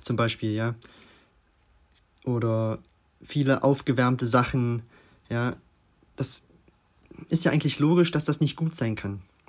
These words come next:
ja. Dass, wenn du Sachen aufwärmst, so sch-, schnelle,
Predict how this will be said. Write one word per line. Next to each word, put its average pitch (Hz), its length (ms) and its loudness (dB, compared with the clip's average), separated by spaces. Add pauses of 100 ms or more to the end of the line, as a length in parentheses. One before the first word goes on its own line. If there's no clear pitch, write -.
ja. 117 240 -6
Dass, - 240 -8 (580)
wenn 131 100 -4
du 131 100 -2
Sachen 147 640 2
aufwärmst, 131 680 2
so 117 200 -2
sch-, - 260 -8 (100)
schnelle, 131 480 -2